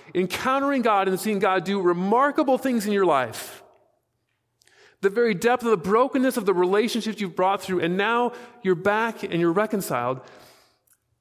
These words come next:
And you just experienced that, and then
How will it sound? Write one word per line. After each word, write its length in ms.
And 100
you 60
just 380
experienced 580
that, 420
and 180
then 460